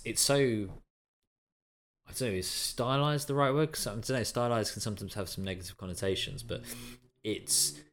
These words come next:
it's just done in a style that is so slick and so cool. Love to see more like it. I mean, I, I'm so hyped for the sequel.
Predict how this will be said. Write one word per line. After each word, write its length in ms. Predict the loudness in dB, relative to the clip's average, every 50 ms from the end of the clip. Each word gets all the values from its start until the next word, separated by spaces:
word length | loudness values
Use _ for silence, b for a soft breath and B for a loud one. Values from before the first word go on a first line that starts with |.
| -16 -14 -10 -6 -6
it's 160 | -4 -4 0
just 340 | 2 2 2 2 0 0 4
done 220 | 6 6 6 4 2
in 200 | 0 0 0 2
a 120 | 2 2
style 580 | 4 4 4 6 6 4 4 4 2 -2 -6 -8
that 140 | -8 -8 -6
is 140 | -6 -2 0
so 500 | 2 2 4 4 4 4 4 4 4 4
slick 460 | 2 2 2 2 0 -2 -2 -4 -6
and 100 | -4 -2
so 260 | 0 0 0 -2 -4
cool. 440 | -4 -2 0 0 0 0 0 -10 -16 -18 _ _ _ _ _ _ _ _ _ _ _ _ _ _ _ _ _ -14 -6 0
Love 180 | 0 0 2 2
to 80 | 0
see 200 | 0 0 0 0
more 300 | 0 0 0 0 0 0
like 260 | 0 0 0 -2 -2
it. 80 | -4 -4
I 40 | -4
mean, 200 | -4 -4 -4 -2
I, 180 | -2 -2 -2 -4 -8 -12 -8
I'm 320 | -4 -4 -2 -2 -4 -4 0
so 400 | 2 4 6 8 8 8 6 6
hyped 380 | 6 4 2 2 0 -4 -10 -12
for 80 | -10
the 80 | -8 -6
sequel. 520 | -4 -4 -4 -4 -6 -8 -14 -14 -16 -16